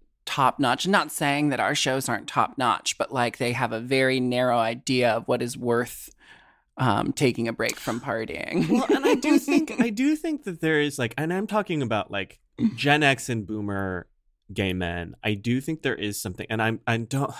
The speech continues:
Speaker 2: I hope, like, if you're listening to this and you're a Gen X gay man or a Boomer gay man, like, "Please do not
Speaker 1: Mm-hmm.
Speaker 2: come for me. I'm
Speaker 1: Mm-hmm.
Speaker 2: not, um, trying to, to come for you." But I do think there is something to be said for the fact that their generation,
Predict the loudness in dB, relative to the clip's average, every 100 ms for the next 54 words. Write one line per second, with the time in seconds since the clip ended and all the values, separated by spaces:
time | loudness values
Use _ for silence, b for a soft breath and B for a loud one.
0 | -14 -8 -6 -4 -4 -4 -4 -4 -4 -2
1 | -2 -2 -2 -2 -4 -4 -6 -6 -6 -6
2 | -4 -4 -6 -4 -2 0 0 0 -2 -4
3 | -6 -6 -6 -6 -8 -8 -4 -2 2 4
4 | 4 0 -4 0 2 6 6 4 b b
5 | b b b -2 0 -2 -4 -2 0 0
6 | -2 -2 -4 -8 _ -8 -4 -4 -8 -12
7 | -10 -8 -6 0 4 4 2 0 0 0
8 | -4 -4 -2 -2 -2 0 0 -2 -4 -4
9 | -6 -4 -2 -2 -4 -6 -4 -4 -4 -12
10 | _ 0 2 4 2 -4 _ -4 -2 0
11 | -2 -4 -6